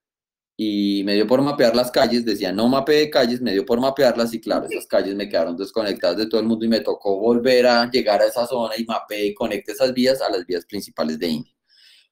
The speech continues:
Pues échenle ojo a esos valores y aquí uno aprende mucho.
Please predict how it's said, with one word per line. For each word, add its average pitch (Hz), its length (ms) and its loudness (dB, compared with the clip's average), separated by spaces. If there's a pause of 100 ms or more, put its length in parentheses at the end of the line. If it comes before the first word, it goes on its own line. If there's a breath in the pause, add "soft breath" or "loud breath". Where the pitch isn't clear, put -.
(120)
Pues 131 360 0 (680)
échenle 175 460 4
ojo 170 320 6
a 175 100 6
esos 180 320 -2
valores 180 540 -2 (300)
y 151 140 -2
aquí 139 220 -2
uno 131 120 0
aprende 147 400 -6
mucho. 147 360 -8